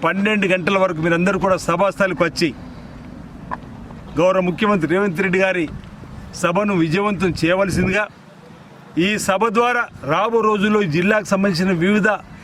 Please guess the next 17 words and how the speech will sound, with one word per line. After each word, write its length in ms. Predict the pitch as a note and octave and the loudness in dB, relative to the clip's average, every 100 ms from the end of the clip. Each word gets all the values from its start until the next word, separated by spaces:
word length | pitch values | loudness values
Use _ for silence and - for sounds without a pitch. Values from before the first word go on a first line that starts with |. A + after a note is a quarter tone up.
| - - D3 | -20 -6 -2
అభివృద్ధి 340 | F3+ G#3+ E3+ G#3+ - | 0 0 0 -2 0
కార్యక్రమాలు 580 | F#3 G#3 F3 G#3 G#3 G#3 D3+ | 0 0 0 0 0 0 0
రూపకల్పనకు 960 | G3 F3+ A3+ E3+ G3+ G#3 F3+ A#3 G3+ E3+ | 0 0 -2 -2 -2 -2 0 0 2 2
వేదికగా 460 | F#3 G#3+ A3 A3 A3 D#3+ | 2 2 0 2 0 2
మార్చుకుందామని, 680 | E3+ G#3 - A#3+ A3+ F#3 A#2 - - - - - - - - - D#3+ | 0 0 0 2 4 2 -2 -10 -20 -20 -20 -20 -20 -20 -14 -2 0
ఈ 20 | E3+ | 2
సభ 120 | F3+ G#3+ A3+ | 2 2 2
ద్వారా 160 | A#3 G#3 | 2 2
మన 60 | F#3+ E3+ | 2 2
ప్రాంతంలో 380 | G3+ G3+ G#3 G#3 | 0 0 0 2
ఉన్నటువంటి 240 | F#3 - | 0 0
సమస్యలు, 400 | G3 A3+ B3 D3 - | 0 2 0 -2 -2
ప్రధానంగా 400 | D#3 F3+ G3+ F#3+ - | 0 2 0 -2 -2
శ్రీపాద 460 | E3+ G#3 F3+ G3 F#3+ - | 0 0 2 2 2 2
ప్రాజెక్టు 440 | E3 F3+ G3 C#3 E3+ | 0 0 -2 -2 0
సంబంధించి 480 | F3 F3+ F3 C#3+ G3 - - - - - - - - - - | 2 2 0 0 -2 -4 -14 -16 -16 -16 -12 -8 -8 -6 -4
ఇప్పటికే 260 | F#3 F3+ | 0 0